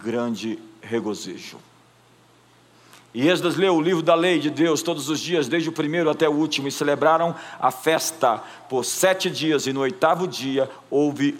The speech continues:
uma assembleia solene segundo a ordenança. Obrigado. Você vai ver o cumprimento do texto que eu li originalmente.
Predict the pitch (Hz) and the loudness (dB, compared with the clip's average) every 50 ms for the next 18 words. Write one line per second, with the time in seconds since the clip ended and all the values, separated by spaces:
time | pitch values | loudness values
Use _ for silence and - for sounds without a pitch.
0 | - - 127 127 135 131 120 - - 135 131 - - - 127 120 113 123 151 160 | -8 -8 -6 -2 -2 -2 -2 0 -2 -2 -2 0 0 0 0 0 2 2 2 4
1 | 160 156 156 - - - - - - - 175 165 131 123 127 123 127 123 123 117 | 2 2 0 -2 -8 -12 -14 -14 -6 -2 -2 -2 0 0 -2 -2 -2 -4 -6 -8
2 | - - - 123 101 92 110 117 117 113 113 110 - - - - 110 113 107 107 | -8 -8 -8 -10 -8 -8 -6 -6 -4 -4 -4 -4 -4 -6 -8 -6 -4 -2 -2 -2
3 | 104 101 107 104 101 - 95 90 - - - - - - - - _ _ _ _ | -2 -2 -4 -4 -4 -6 -10 -12 -14 -14 -14 -16 -18 -20 -20 -20 _ _ _ _
4 | _ _ _ _ _ _ _ _ _ _ _ _ _ _ _ _ _ _ _ _ | _ _ _ _ _ _ _ _ _ _ _ _ _ _ _ _ _ _ _ _
5 | _ _ _ _ _ _ _ _ _ _ _ _ _ _ _ - - _ - 123 | _ _ _ _ _ _ _ _ _ _ _ _ _ _ _ -20 -20 _ -8 -4
6 | 123 123 113 95 90 80 76 - - - _ _ _ _ _ _ _ _ _ _ | -4 -4 -4 -4 -6 -8 -12 -16 -20 -20 _ _ _ _ _ _ _ _ _ _
7 | _ _ _ _ _ - - - - - - - - - - - - - - - | _ _ _ _ _ -20 -20 -20 -20 -20 -20 -20 -20 -20 -20 -20 -20 -20 -12 -6
8 | - 190 - 285 277 262 247 214 180 156 170 190 185 185 175 - - - - - | -4 2 2 4 4 6 6 6 6 4 4 4 6 6 4 2 -2 -8 -6 -2
9 | 170 175 175 - 202 214 202 - 196 185 175 170 180 185 190 190 - - 156 175 | 0 0 0 0 -2 -2 -2 2 2 2 4 4 4 2 2 0 -2 -2 -2 -2
10 | 170 - - 175 185 185 185 - - - 180 170 151 147 165 170 170 165 - - | -2 0 2 2 4 4 2 -2 0 2 2 4 4 6 4 4 4 2 0 2
11 | 180 180 180 160 139 156 170 156 139 131 139 143 151 143 120 - - - - - | 2 2 2 0 0 0 0 2 2 2 2 0 0 0 -2 -4 -6 -6 -6 -8
12 | - - | -10 -18